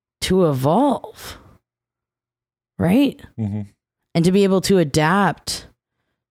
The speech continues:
Speaker 1: to whatever cultural things that are thrown of,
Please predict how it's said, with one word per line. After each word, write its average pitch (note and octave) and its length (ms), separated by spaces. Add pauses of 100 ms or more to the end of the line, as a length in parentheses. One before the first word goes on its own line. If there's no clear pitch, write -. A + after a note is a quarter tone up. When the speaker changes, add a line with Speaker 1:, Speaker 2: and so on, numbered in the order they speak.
(120)
Speaker 1:
to F3+ 100
whatever D#3+ 720 (760)
cultural D#3+ 420
things C#3+ 300
that C3+ 120
are C3 120
thrown B2+ 240
of, B2+ 240